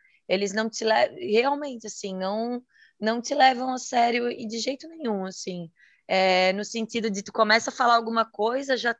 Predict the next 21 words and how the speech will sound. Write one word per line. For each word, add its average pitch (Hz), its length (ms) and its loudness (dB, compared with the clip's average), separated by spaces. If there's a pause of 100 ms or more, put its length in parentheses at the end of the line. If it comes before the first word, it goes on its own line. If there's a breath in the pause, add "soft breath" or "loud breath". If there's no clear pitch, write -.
(220)
tenta 277 360 0
desviar 233 520 0
pra - 100 -4
aquele 240 300 -4
lado. 220 600 0 (720)
Aí 226 120 -2
se - 120 -8
tu 262 80 -6
não 247 140 -4
fala 233 360 2
é - 20 2
porque 233 160 -12
tu - 80 -20
sa-, - 160 -10
tá - 180 -6
se - 120 -12
fazendo 214 260 -8
de 208 100 -10
difícil. 202 880 -10 (500 soft breath)
Ah, 202 200 -4
mano, 180 420 -10